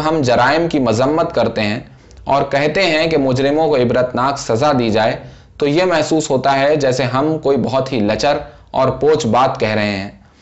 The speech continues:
کبھی کبھی تو اپنی مرضی سے جرم کرنے والوں یا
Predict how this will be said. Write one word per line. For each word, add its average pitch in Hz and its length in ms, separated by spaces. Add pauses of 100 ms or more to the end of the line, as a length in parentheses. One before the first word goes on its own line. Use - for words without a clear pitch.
(420)
کبھی 170 260
کبھی 180 280
تو 160 300
اپنی 147 220
مرضی 135 400
سے 160 140
جرم 143 320
کرنے 123 300
والوں 113 360 (440)
یا 143 160